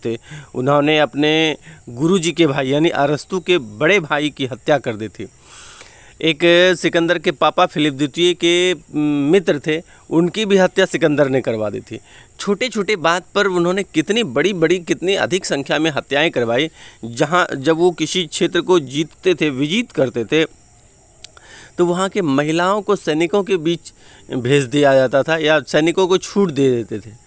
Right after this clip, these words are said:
और उसके बाद जो बच्चे होते थे उसको भाला पर ले करके पूरे साम्राज्य में घुमा दिया जाता था लोगों में भय पैदा करने के लिए। तो इतने क्रूर शासक, ऐसा नहीं हो सकता है कि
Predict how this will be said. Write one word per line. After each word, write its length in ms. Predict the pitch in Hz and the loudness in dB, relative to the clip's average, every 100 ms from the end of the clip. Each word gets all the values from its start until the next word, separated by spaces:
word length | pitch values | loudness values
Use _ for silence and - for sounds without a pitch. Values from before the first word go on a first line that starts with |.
| - - - - | -20 -20 -12 -2
और 180 | 170 | 0
उसके 220 | 180 - 190 | 0 0 2
बाद 140 | 190 | 2
जो 140 | 185 | 2
बच्चे 400 | 156 143 - - | 2 2 0 -2
होते 240 | 202 139 151 | 0 0 0
थे 120 | 220 | 0
उसको 280 | 220 - 175 | 0 0 -4
भाला 380 | - 135 175 185 | -2 -2 -2 0
पर 160 | 170 | 0
ले 240 | 131 160 196 | 0 0 2
करके 340 | 185 156 202 294 - - 139 | 0 0 -2 -4 -12 -12 -2
पूरे 200 | 156 170 | 2 2
साम्राज्य 500 | 160 143 147 139 143 | 2 2 2 2 0
में 200 | 175 - - - | 0 -2 -8 -16
घुमा 340 | 110 123 180 180 | -8 0 2 4
दिया 240 | 143 123 | 4 2
जाता 300 | 117 101 104 | 2 -2 -6
था 200 | 127 123 | -4 -4
लोगों 280 | 120 131 139 | -2 0 0
में 220 | 143 107 | 0 -2
भय 220 | 113 156 | -4 -6
पैदा 300 | 127 120 107 | -2 -2 -2
करने 320 | 98 95 95 | -4 -8 -8
के 100 | 92 | -10
लिए। 120 | 98 92 | -10 -12
तो 340 | - - 156 | -16 -8 -6
इतने 220 | 165 208 | -2 -2
क्रूर 440 | - 151 180 240 233 | -2 -4 -2 -2 0
शासक, 400 | 160 147 180 185 | 0 0 -2 -2
ऐसा 280 | 127 139 214 | 0 0 0
नहीं 160 | 226 | 0
हो 120 | 220 196 | 0 -2
सकता 340 | 180 - 165 | -4 -2 -2
है 120 | 170 | -2
कि 180 | 170 | 0